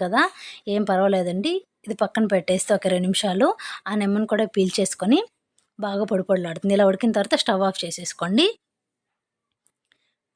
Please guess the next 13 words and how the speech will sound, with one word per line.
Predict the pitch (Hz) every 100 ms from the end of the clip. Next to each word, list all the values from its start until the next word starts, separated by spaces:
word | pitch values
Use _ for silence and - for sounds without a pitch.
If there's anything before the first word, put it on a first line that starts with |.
| -
స్టవ్ | 226 214
ఆఫ్ | 208
చేసేసుకొని | 208 - - 214 262 285
ఒక | -
ఇరవై | 196 196
నిమిషాలు | 196 - 208 208
పక్కన | - 202 180
పెట్టేసుకుంటే | 170 175 - - 180 285 440 - _ - - _ _ _ 226
ఇది | 226
పొడి | 247 202 214
పొడిలాడుతూ | 202 190 180 185 294 392 - _ _ _ - _ - 208
బాగా | 202 196 285 349 - - - - _ _ _ _ _ 220
నెమ్మునంతా | 220 220 226 208 220